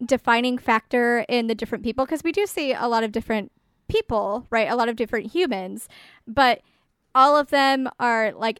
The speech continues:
indistinguishable from the next. So in a movie that's trying to make the case for their personhood and all of that, it just, like, is treating them, really wrote them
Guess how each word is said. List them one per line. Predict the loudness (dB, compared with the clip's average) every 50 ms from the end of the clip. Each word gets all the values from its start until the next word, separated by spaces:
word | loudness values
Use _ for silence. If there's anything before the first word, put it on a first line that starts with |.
| _ -4
indistinguishable | -2 0 0 0 -2 -2 -2 -2 0 0 0 -2 -2 -4 -4 -4 -4
from | -4 -4 -6
the | -6 -4
next. | 0 2 4 4 4 2 0 -8 -18 -20 -20 _ -20 -20 -20 _
So | -2 2 2 4 4 4 2 0 _ -4
in | -2 0 0
a |
movie | 2 0 0 0 0
that's | -4 -4 -4
trying | -2 -2 -2 -2 -2
to | -4 -6
make | -6 -6 -6 -6
the | -8
case | -6 -4 -4 -4 -4 -6
for | -4 -2 0 0 0 -2
their | -2 -4 -2 0 0 0 -2 -4 -6 _ _ -6 -2
personhood | -2 -2 -2 -2 -4 -4 -4 -2 0 0 2 2 0 -2 -4 -4
and | -4 -2
all | -2 -2 -2
of | -2 -2
that, | -2 0 0 0 -2 -2
it | -2 -2 -2 -2
just, | -4 -4 -4 -4 -6 -10 -6
like, | -4 -4 -4 -4 -6 -4
is | 0 0 0 0 -4 -10
treating | -8 -6 -6 -4 -4 -6 -6 -4
them, | -2 -2 -2 -2 -4 -8 -12 _ _ _
really | -16 -8 -2 -2 -2 0 0 -2 -4
wrote | -2 0 0 0 0 0
them | -2 -2 -2 -2